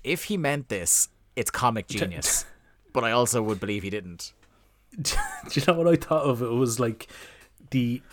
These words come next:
Speaker 2: Father Ted episode where, you know, Ted gets left all the memorabilia from the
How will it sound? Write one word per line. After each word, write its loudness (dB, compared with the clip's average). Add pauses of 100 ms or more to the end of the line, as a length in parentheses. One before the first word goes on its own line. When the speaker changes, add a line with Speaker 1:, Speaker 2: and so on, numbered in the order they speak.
(200)
Speaker 2:
Father 6
Ted 4
episode 4 (140)
where, 2
you -2
know, 0 (500)
Ted 0
gets -2
left 0
all 4
the 2
memorabilia 2
from -2
the -2